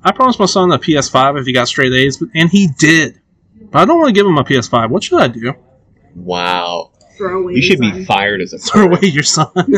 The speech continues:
Speaker 3: Yes.
Speaker 1: Yeah, that's pretty horrible.
Speaker 2: Again, I blame the parents. I, I blame the parents. I
Speaker 1: Yeah.
Speaker 2: mean, you should, you should just feel shameful of yourself.
Speaker 1: I, I say go buy the P S five.
Speaker 2: Yeah, absolutely.
Speaker 3: Exactly.
Speaker 1: And number two, if,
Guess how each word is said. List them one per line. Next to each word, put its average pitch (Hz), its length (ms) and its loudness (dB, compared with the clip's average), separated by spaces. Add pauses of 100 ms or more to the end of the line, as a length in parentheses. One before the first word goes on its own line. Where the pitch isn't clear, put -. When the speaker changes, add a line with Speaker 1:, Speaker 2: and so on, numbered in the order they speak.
(260)
Speaker 3:
Yes. 240 340 0 (840)
Speaker 1:
Yeah, 131 160 2
that's 175 140 2
pretty 381 200 4
horrible. 139 360 -2 (100)
Speaker 2:
Again, 160 480 0
I 123 80 -2
blame 147 300 -2
the 131 80 -6
parents. 113 600 -4 (180)
I, 95 200 -8
I - 80 -6
blame 95 260 -6
the 92 80 -10
parents. 87 500 -10
I 90 80 -8
Speaker 1:
Yeah. 90 120 -2
Speaker 2:
mean, 90 260 -4
you 123 140 -4
should, 113 360 -2
you 95 180 -10
should 95 280 -8
just - 340 -8 (440)
feel 117 140 -2
shameful 123 420 0
of 87 80 -6
yourself. - 400 -12 (180)
Speaker 1:
I, 127 240 0
I 135 140 0
say 110 180 0
go 151 140 0
buy 143 180 2
the 127 80 -4
P 131 140 0
S 120 180 -2
five. 135 200 -2
Speaker 2:
Yeah, 117 120 2
absolutely. 117 520 -2
Speaker 3:
Exactly. - 580 -8
Speaker 1:
And 135 300 2
number 202 200 2
two, 180 420 0 (120)
if, - 40 -18